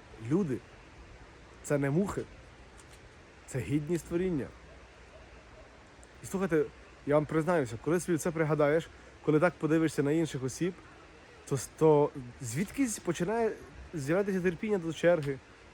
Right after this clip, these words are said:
починає з-, з'являтися терпіння до того, аби почекати. І іншим треба. Тому, товариство, за кого ти вважаєш ін-, інших людей? Питається сьогодні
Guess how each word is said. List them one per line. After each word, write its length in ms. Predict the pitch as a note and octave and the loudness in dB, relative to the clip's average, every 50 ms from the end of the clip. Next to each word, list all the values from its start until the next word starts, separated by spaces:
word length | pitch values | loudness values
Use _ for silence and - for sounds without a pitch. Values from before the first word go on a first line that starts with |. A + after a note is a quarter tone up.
| - - - - - - - - - - | -20 -20 -20 -20 -20 -20 -20 -18 -8 -4
починає 520 | D3 C#3 D3+ D#3+ F3 G3+ G#3 G3+ F#3 D#3+ | -2 0 2 4 4 6 6 6 4 2
з-, 140 | C#3 C3+ C3+ D3 | 0 -2 -6 -6
з'являтися 460 | C3 B2 D#3+ E3 F#3+ G3+ F#3 D#3+ D#3 | -2 2 4 4 4 4 2 0 0
терпіння 580 | C#3+ D#3+ D3+ C#3+ C3+ F3+ G3 G3 F#3 E3+ D3+ | 0 0 0 0 -2 -4 -2 0 2 2 2
до 160 | C#3 C3 C#3 C3+ | 0 0 -2 -2
того, 300 | - F#3 F3+ D3 C#3+ C#3 | 0 0 2 2 2 2
аби 140 | C3+ C3+ | 0 0
почекати. 720 | B2+ B2 F3 - - C3+ - - D3 D3+ D3+ - C3+ A#2+ G#2+ - - - - - - - - - - - - - - - | -2 -6 -6 -6 -8 -8 -4 -4 -4 -4 -4 -6 -10 -12 -12 -14 -20 -20 -20 -20 -20 -20 -20 -20 -20 -20 -20 -16 -10 -8
І 100 | F3+ F#3 - | -8 -6 -4
іншим 420 | D#3 D#3 D#3+ D#3 - - D#3 D3 | -2 -2 -2 0 0 -2 -4 -2
треба. 360 | C3+ - C#3+ D3+ C#3+ B2 - - - - - - - - - - - - - - - - - - - - - - - - - - - - - - - - - | -2 -2 -2 -2 -2 -4 -8 -14 -16 -20 -20 -20 -20 -20 -20 -20 -20 -20 -20 -20 -20 -20 -20 -20 -20 -20 -20 -20 -20 -20 -20 -20 -20 -20 -20 -20 -20 -16 -8
Тому, 160 | - D3 E3+ G3+ | -4 -2 0 2
товариство, 600 | A#3+ A#3+ A#3+ B3+ A#3 - - G#3+ G3+ F#3+ E3+ - - - - - - - - - - - - - - - - - - - - - - - - - - | 4 6 6 6 4 4 2 2 2 2 2 -2 -8 -16 -16 -12 -12 -12 -12 -14 -20 -20 -20 -20 -20 -20 -18 -14 -12 -12 -12 -14 -18 -20 -20 -8 -2
за 120 | - E3+ | 0 0
кого 220 | D#3 - A3 A3+ A3 | 0 0 -2 -2 0
ти 120 | - A3 | 2 2
вважаєш 380 | F#3+ F3 F3+ F3+ F#3 - D3+ D#3 | 2 4 4 2 2 2 0 -2
ін-, 120 | F3 E3+ - | -6 -8 -6
інших 280 | - F3 D#3 - E3 D#3 | -8 -8 -6 -6 -6 -2
людей? 260 | E3+ E3 D3+ A#2+ G2 - | 0 0 0 0 -2 -6
Питається 440 | - B2+ D3 D3 D3 C3+ - - C3 | -6 -2 0 0 0 0 -2 -4 -6
сьогодні 300 | - D3 D3 C#3 C#3+ C3 | -4 -2 -2 -2 -2 -4